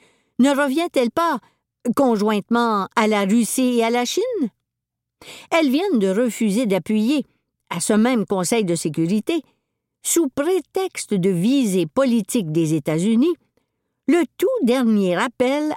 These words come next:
à un cessez-le-feu à Gaza, afin qu'on puisse enfin acheminer des convois de nourriture à une population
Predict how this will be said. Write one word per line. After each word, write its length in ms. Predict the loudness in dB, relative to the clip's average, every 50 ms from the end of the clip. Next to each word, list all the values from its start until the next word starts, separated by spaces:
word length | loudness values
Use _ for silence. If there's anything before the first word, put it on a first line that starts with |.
| -2
à 120 | -2 0 2
un 260 | 2 2 0 0 -2
cessez-le-feu 1000 | -2 -4 -2 -2 -2 -2 -2 -2 -2 -2 0 2 0 0 0 0 -2 -2 -2 -2 0 0
à 140 | 0 2
Gaza, 460 | 2 0 0 0 -2 -2 -4 -4 -6 -8 _ _ _ _ _ _ _ _ _ _ _ _ _ _ 2 2
afin 260 | 2 2 -2 -2 -2
qu'on 180 | 0 0 0 0
puisse 300 | 0 0 0 0 -2 -6 _ _
enfin 640 | -2 0 0 0 0 -2 -2 -2 -2 -2 0 0 0
acheminer 600 | -2 0 0 2 2 4 4 2 2 2 0 0
des 160 | 0 -2 0
convois 440 | 0 0 0 0 0 0 -2 -2 0
de 120 | 0 0
nourriture 760 | 2 2 2 2 0 0 -2 -2 -2 0 0 0 0 -2 -4 -6 _ _ _ _ _ _ _ _ _ _ 0
à 100 | 2 2
une 300 | 4 2 2 2 0 -2
population 960 | -2 -2 -2 0 0 0 0 0 0 -2 -2 -2 -2 0 0 -2 -2 -4 -6